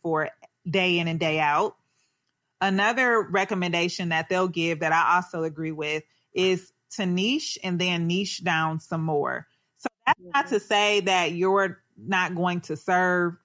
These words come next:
Speaker 1: more than just the audience that you say you're going to serve. So for me, you know, my primary audience is Black girls. But when I talk about my box, I talk about serving all girls because all girls have the option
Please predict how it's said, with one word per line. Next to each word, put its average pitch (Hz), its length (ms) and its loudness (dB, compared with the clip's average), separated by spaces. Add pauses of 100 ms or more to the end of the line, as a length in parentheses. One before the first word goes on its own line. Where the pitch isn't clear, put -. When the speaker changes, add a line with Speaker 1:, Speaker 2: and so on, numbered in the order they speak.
Speaker 1:
more 175 320 2
than 175 200 -2
just 170 220 -2
the 170 80 0
audience 170 500 0
that 160 280 -4
you 180 120 -2
say 160 240 -2
you're 190 160 0
going 214 260 -2
to 220 140 -8
serve. 214 320 0
So 175 180 -2
for 170 180 -4
me, 185 440 -2 (180)
you 190 80 -6
know, 175 120 0
my 165 160 2
primary 240 640 2
audience 160 540 0
is 156 180 -6
Black 170 380 2
girls. 139 440 -6
But 165 180 -4
when 165 160 -2
I 165 140 0
talk 214 320 2
about 180 220 2
my 156 140 2
box, 156 360 2
I 165 120 0
talk 170 280 -2
about 156 240 -2
serving 160 520 -4
all 240 300 4
girls 151 440 -2
because 160 560 -4 (440)
all 208 280 6
girls 175 520 0 (380)
have 175 420 2 (140)
the 170 320 -2 (400)
option 170 640 -2